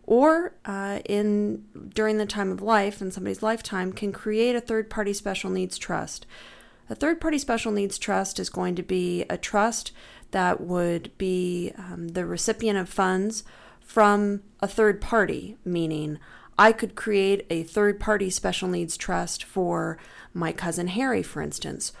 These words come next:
or my brother Jim, um, and put money of mine, um, into that trust for the beneficiary's benefit.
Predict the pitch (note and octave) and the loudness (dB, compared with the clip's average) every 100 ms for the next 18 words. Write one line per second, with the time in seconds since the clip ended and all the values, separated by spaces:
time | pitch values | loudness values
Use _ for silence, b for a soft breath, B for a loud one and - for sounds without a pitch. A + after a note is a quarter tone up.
0 | B B - F3 E3 D#3+ E3 D#3+ E3+ F3 | B B -4 0 0 0 -2 0 0 0
1 | F3 A3+ F3+ C#3+ F3 B B B - D#3+ | 0 2 0 -2 -8 B B B -10 -6
2 | E3 - F#3+ F#3 F#3 F#3 F3+ - - G3+ | -6 -2 0 4 4 2 8 10 10 8
3 | G#3+ A3 G3+ G3 G3 F#3+ G3+ C4+ E4 B | 6 6 4 2 2 2 2 0 -4 B
4 | B B F3+ - A3+ A#3 A#3+ G#3+ - - | B B -10 -2 2 2 2 2 2 0
5 | G3+ G3+ - - - B3+ A3 G3 G#3 G#3+ | 2 2 -4 -10 -2 2 4 4 2 -4
6 | B B - G3 G3 F#3+ F#3 F3+ F3+ E3 | B B -2 2 4 4 0 -2 0 0
7 | E3 E3+ E3 - A2+ - | 2 0 0 -4 -10 -10